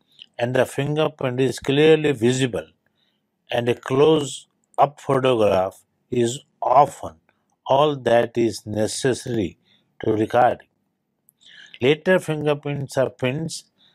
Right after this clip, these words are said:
that are not visible to the naked eye, but are visible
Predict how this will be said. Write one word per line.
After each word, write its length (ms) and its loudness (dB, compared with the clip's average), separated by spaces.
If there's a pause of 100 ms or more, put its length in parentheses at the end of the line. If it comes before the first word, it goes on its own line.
(220)
that 300 0
are 120 0
not 300 0
visible 680 0 (260)
to 100 -2
the 160 0
naked 480 -2
eye, 260 2 (840)
but 400 2
are 180 4
visible 640 0